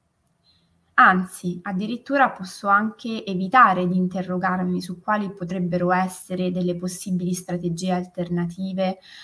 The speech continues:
oppure quali potrebbero essere le mie responsabilità sulle quali devo andare a lavorare,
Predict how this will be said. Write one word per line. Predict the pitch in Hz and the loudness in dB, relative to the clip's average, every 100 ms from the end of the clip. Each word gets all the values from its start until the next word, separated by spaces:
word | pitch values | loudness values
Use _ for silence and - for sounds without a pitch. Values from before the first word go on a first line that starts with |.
| - _ | -20 _
oppure | - 180 _ 190 190 196 196 196 - - _ | -8 -8 _ -12 -8 -2 0 0 -6 -20 _
quali | 214 202 196 | 2 2 0
potrebbero | 190 190 185 185 185 | -6 -4 -2 0 4
essere | 190 - - 208 190 | 2 2 -6 -8 -2
le | 185 | 0
mie | 196 | 0
responsabilità | 196 185 - 180 175 180 175 170 175 185 190 | -2 -6 -8 -4 -4 -2 -2 0 2 2 0
sulle | - 175 170 | -2 -2 -2
quali | - 175 180 | 0 -2 -2
devo | 170 175 | -2 0
andare | 175 165 170 | 2 0 0
a | |
lavorare, | 170 165 170 170 - 170 | 0 0 -2 -6 -6 -12